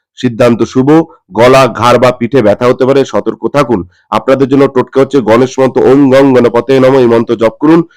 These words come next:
সোমবার, শনিবার আপনার জন্য বেশ ভালো।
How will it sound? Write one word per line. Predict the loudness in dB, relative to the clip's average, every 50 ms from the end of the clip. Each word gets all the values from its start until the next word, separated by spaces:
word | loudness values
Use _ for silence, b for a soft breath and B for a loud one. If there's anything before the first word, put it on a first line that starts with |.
| b b
সোমবার, | _ -4 0 2 2 2 2 2 0
শনিবার | 0 -2 0 0 2 2 2 2 2
আপনার | 0 -2 -4 -6 -4
জন্য | -2 -2 0 0 0 -2 -6 _ _ _
বেশ | -2 -2 -2 -2 -6
ভালো। | -6 -4 -2 -2 -2 -4